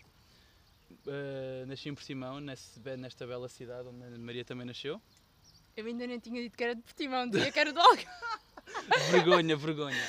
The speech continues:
Speaker 2: Não, mas fica, fica.
Speaker 1: E pronto, aos
Speaker 2: Portimão.
Speaker 1: quatro anos fui morar para Celurico da Beira, que toda a gente conhece, obviamente, no Distrito da Guarda,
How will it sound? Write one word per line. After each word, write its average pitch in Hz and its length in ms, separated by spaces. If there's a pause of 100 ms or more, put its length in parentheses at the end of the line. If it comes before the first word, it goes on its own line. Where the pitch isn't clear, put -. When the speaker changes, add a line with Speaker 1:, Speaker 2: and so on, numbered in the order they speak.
(220)
Speaker 2:
Não, 285 180
mas 240 220
fica, 220 280
fica. 196 160
Speaker 1:
E - 40
pronto, 139 360
aos - 240
Speaker 2:
Portimão. 139 300
Speaker 1:
quatro 170 280
anos 147 160
fui 151 140
morar 147 320
para 127 420
Celurico 156 540
da 143 100
Beira, 135 380 (520)
que - 120
toda 143 220
a 131 40
gente 127 220
conhece, 135 320
obviamente, 127 460
no 139 60
Distrito - 320
da 139 60
Guarda, 123 400